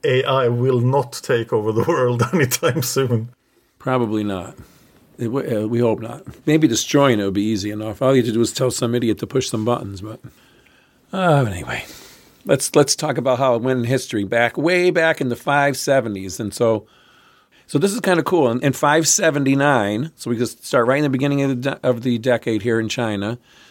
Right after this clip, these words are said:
Speaker 2: the leaders of Jin and Chu, they actually made peace. They had a,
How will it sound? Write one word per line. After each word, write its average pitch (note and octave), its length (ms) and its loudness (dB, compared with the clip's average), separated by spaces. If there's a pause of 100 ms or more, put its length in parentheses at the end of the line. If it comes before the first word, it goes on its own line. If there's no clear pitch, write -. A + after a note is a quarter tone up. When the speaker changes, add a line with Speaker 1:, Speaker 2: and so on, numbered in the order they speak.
(120)
Speaker 2:
the B2+ 200 2
leaders C#3 420 2
of A2 200 2
Jin C3+ 240 0
and A#2 160 0
Chu, B2+ 540 2 (380)
they B2+ 140 2
actually C3 300 0
made A2+ 260 0
peace. - 560 -4
They B2+ 100 -4
had A#2 240 0
a, G#2 120 -2